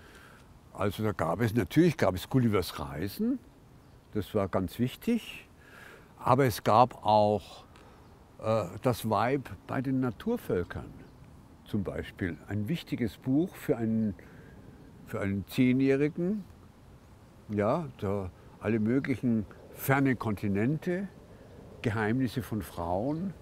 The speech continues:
und so weiter. Und Atlanten waren ganz wichtig, waren Atlanten, weil man konnte reisen,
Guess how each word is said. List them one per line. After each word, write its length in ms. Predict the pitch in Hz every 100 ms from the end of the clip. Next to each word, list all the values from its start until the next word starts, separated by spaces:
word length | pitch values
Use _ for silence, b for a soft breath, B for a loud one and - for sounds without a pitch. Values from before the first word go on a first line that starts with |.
| - - - -
und 140 | 131 120
so 100 | 101
weiter. 440 | 80 101 - 180 B B B B - -
Und 260 | 143 131 - - -
Atlanten 760 | 170 - 139 147 135 - - - 87
waren 240 | 98 104
ganz 380 | 104 131 139 -
wichtig, 420 | 147 - 143 104
waren 320 | 104 107 107 - B B B - -
Atlanten, 560 | 117 110 95 95 85 98
weil 140 | 107
man 200 | 117 120
konnte 400 | - 143 139 107
reisen, 680 | 101 101 117 139 165 180 226